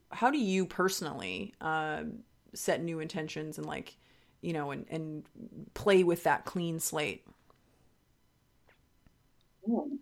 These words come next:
Speaker 2: um, I try and live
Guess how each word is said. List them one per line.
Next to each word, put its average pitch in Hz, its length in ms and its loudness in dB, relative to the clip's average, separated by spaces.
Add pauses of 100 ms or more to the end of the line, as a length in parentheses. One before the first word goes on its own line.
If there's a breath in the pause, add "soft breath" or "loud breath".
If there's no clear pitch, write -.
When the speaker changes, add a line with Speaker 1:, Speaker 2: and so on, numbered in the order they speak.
(200)
Speaker 2:
um, 160 440 6 (2500 loud breath)
I 220 40 12
try 339 200 12
and 214 180 12
live 175 140 12